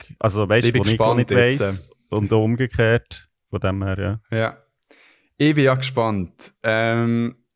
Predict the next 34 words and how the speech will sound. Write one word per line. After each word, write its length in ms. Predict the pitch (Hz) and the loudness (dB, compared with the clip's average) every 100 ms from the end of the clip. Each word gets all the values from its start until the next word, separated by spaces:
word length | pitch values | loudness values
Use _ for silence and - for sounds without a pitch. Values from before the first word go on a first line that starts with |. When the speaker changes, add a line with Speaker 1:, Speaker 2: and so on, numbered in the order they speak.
| _ 123 | _ -4
Speaker 2:
hast 180 | 117 | -2
du 40 | 127 | 0
mitbekommen, 760 | 160 131 185 170 - 147 147 147 | 0 0 -2 -2 0 0 0 -2
dass 160 | 123 | -4
da 100 | 139 | -4
die 280 | 127 120 117 - _ _ _ _ - | -2 -2 -2 -6 _ _ _ _ -4
PlayStation 680 | 131 135 131 139 139 135 | -2 0 0 -2 -2 -4
Showcase 640 | - 127 131 143 123 127 135 | -2 -2 -2 -2 -2 -2 -6
ist 140 | - | -10
gsi? 340 | - 92 90 - _ _ | -10 -10 -10 -14 _ _
Speaker 1:
Ja, 280 | 113 110 110 | 4 4 4
genau. 320 | 104 95 95 107 _ _ _ _ _ - | 2 -2 -2 -6 _ _ _ _ _ -4
Speaker 2:
Und 280 | 113 107 - | -2 -4 -4
hast 240 | 107 107 - | -4 -2 0
du 100 | 135 | 0
dort 120 | 131 | 0
reingeschaut? 680 | 143 135 107 95 - - - _ _ _ _ _ _ _ - _ _ - | -6 -6 -6 -6 -10 -20 -20 _ _ _ _ _ _ _ -20 _ _ -4
Speaker 1:
Ja, 340 | 117 127 135 | 2 6 6
die 60 | 120 | 4
Zusammenfassung 680 | 117 113 123 123 113 - 120 - | 2 2 4 4 2 0 -4 -2
einfach, 340 | 113 110 - | -2 -2 0
äh, 20 | |
angeschaut, 880 | 104 104 104 95 95 104 87 87 - | 2 4 4 2 0 -2 -4 -6 -6
schnell. 260 | - 87 92 _ _ _ | -6 -4 -6 _ _ _
Wo, 120 | - - _ - | -14 -14 _ -10
wo 60 | |
es 80 | 90 | -8
mit 140 | 92 - | -8 -8
runtergenommen, 380 | 90 - 87 87 | -10 -10 -10 -6
was 100 | 87 | -6
alles 160 | 87 | -6
drin 200 | 90 90 | -6 -6
ist 160 | 95 - | -8 -10
gsi. 200 | - | -14